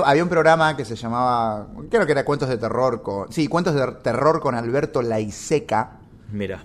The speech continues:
Speaker 1: Este, que es un chavo que fumaba mucho y tenía mucho bigote, que murió hace unos
Speaker 2: Claro.
Speaker 1: años.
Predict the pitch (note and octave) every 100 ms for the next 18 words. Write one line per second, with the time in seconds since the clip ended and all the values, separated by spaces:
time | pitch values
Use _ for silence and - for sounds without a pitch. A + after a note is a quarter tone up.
0 | - - - - - - A2 G2 F#2+ G2
1 | D#3+ D#3 A#2 A#2+ B2 G#2+ A2 A#2 A2 A2+
2 | A#2+ A#2 G2 G2 G#2+ A2+ B2 B2 B2 A2
3 | A#2+ C#3+ B2 A2+ G#2 G#2 F2+ B2+